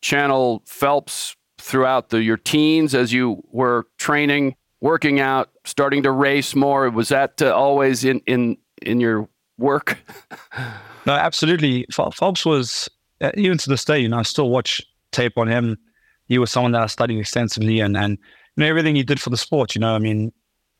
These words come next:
Speaker 2: you know, love him or hate him, he, you know, he's, he's, he made our sport what it is, you know, in, in recent times. You know, obviously you have to give thanks to the other past legends, but in recent times, the last, you know, twenty-five years, he's the guy that's really carried us. And, you know, I think, um,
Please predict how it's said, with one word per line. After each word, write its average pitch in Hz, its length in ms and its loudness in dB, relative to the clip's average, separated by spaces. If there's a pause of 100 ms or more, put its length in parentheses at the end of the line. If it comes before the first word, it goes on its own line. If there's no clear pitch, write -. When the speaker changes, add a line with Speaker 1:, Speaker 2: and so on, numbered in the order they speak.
(140)
Speaker 2:
you 113 60 0
know, 107 120 2
love 127 200 2
him 135 100 2
or 113 80 2
hate 127 200 0
him, 113 240 -6 (100)
he, 120 260 -2
you 120 60 0
know, 113 120 0
he's, 110 260 0
he's, - 520 -2 (480)
he 127 140 2
made 123 220 2
our 113 100 0
sport 117 260 -2
what 107 140 2
it 107 100 0
is, 123 220 0
you 104 80 -2
know, 101 80 0
in, 104 300 -2
in 107 120 -2
recent 107 320 0
times. 117 400 -2
You 98 60 0
know, 98 80 2
obviously 113 320 -2
you 107 80 2
have 95 120 -4
to 101 140 -2 (300)
give 123 160 -2
thanks 117 280 0
to 107 60 2
the 110 80 4
other 113 260 2
past 120 300 0
legends, 107 360 0
but 107 160 -2 (320)
in 110 100 0
recent 127 320 2
times, 113 320 0
the 107 80 2
last, 110 260 0
you 113 60 0
know, 104 80 0
twenty-five 104 480 0
years, 107 260 2
he's 113 220 -4
the 113 80 0
guy 107 200 2
that's 98 220 -2
really 104 200 0
carried 101 320 0
us. 95 200 -2
And, 95 140 -2 (800)
you 107 80 0
know, 104 100 2
I 104 40 0
think, 110 340 -2
um, 101 420 0